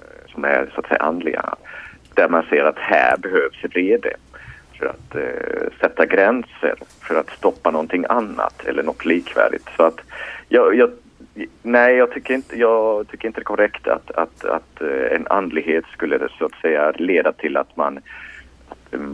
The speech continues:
man som person och människa, eh, bortser från det, från sin egen aggressivitet och vrede. Skulle den på något sätt försvinna, då undrar jag, vart kommer den poppa upp då någonstans? För då har man förtryckt den sidan,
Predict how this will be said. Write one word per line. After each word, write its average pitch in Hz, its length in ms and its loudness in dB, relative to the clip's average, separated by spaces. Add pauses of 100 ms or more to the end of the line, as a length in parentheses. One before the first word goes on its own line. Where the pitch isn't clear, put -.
(240)
man 69 200 -2
som 80 140 -4
person 67 420 0
och 73 60 -8
människa, 62 520 0
eh, - 140 -6 (580)
bortser - 500 -2
från 67 180 0
det, 76 120 -2 (280)
från 69 280 -2
sin 65 220 -4
egen 62 320 -2
aggressivitet 64 800 -6
och 67 80 -8
vrede. 80 380 2
Skulle 87 260 0
den 104 200 4
på 127 120 2
något 117 140 2
sätt 92 160 2
försvinna, 90 400 2
då 110 80 2
undrar 101 280 4
jag, 82 300 4 (240)
vart 85 260 2
kommer 76 220 -2
den 76 120 -2
poppa - 300 -8
upp - 240 -8
då - 220 2
någonstans? - 400 -8 (840)
För - 80 -2
då 101 60 6
har 117 120 4
man 107 100 4
förtryckt - 460 -2
den 73 200 0
sidan, 120 160 2